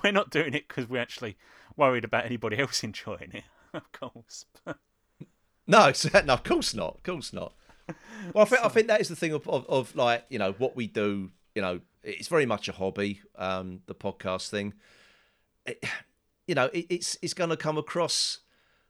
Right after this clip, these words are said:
Speaker 2: a, a, you know, a bit like that, really, isn't it? It, it's always gonna be, it's, it's always gonna be about, about you all the time. Um, it's your opinion you're putting out there each week, whether people agree with you or not. You know, that's a,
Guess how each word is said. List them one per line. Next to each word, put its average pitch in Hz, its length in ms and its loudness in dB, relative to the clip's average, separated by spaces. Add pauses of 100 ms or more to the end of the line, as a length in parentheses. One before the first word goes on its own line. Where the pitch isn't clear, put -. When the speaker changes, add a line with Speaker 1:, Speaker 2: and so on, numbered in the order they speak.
(200)
Speaker 2:
a, 127 140 -2
a, 117 160 -8
you 131 80 -4
know, 107 140 0
a 101 100 -6
bit 110 240 -4
like 101 220 0
that, 101 240 -2
really, 107 260 0
isn't 117 220 -2
it? 101 160 -2
It, 120 160 -8
it's 123 120 -6
always 131 220 -4
gonna 113 200 -4
be, 110 180 0
it's, 123 180 -8
it's - 300 -8
always 139 120 -4
gonna 120 120 -6
be 113 80 0
about, 110 400 2 (600)
about 113 360 0
you 113 480 2
all 107 180 -4
the 98 60 -6
time. 98 420 -2 (220)
Um, 101 420 -2 (240)
it's - 180 -4
your 156 160 2
opinion 175 380 -2
you're 127 100 -2
putting 117 280 -4
out 98 180 -2
there 95 260 -2
each 104 220 -6
week, 117 100 -4
whether 151 200 -2
people 139 340 -4
agree 123 240 -2
with 107 100 -2
you 104 140 -4
or 107 80 -4
not. 123 340 -2 (600)
You 151 100 -4
know, 120 140 2
that's 139 320 -2
a, 135 200 2